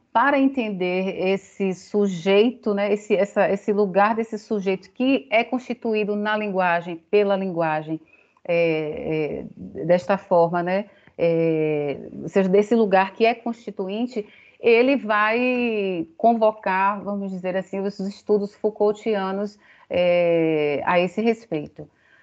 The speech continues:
Ah, então, aqui, a, a análise do discurso, que ganha força na década de setenta, sobretudo na França, consiste em analisar a estrutura de um texto ou do discurso, articulando as questões do discurso com o sujeito,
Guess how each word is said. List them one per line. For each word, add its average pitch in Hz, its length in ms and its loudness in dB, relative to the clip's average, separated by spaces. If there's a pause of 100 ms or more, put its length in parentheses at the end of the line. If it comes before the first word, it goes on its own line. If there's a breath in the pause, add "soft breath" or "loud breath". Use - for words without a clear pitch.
(460 soft breath)
Ah, 226 220 4
então, 262 260 2
aqui, 220 380 2
a, 214 140 2
a 202 640 0
análise 196 480 -2
do 202 80 -4
discurso, 269 680 0
que 208 800 0
ganha 214 280 0
força 226 380 -2
na 202 60 -2
década 202 320 -2
de 202 40 -16
setenta, 233 520 -4
sobretudo 202 500 -6
na 214 100 -6
França, 247 640 -2 (140)
consiste 220 400 -4
em - 20 -2
analisar 208 300 2
a - 20 2
estrutura 247 560 0
de 226 80 -4
um 226 80 -2
texto 226 680 -2
ou 180 160 -4
do 170 120 -4
discurso, 254 800 -2 (400 loud breath)
articulando 240 540 0
as 240 120 -4
questões 214 500 -2
do 220 120 -2
discurso 269 520 -2
com 240 240 0
o 247 40 -2
sujeito, 247 720 0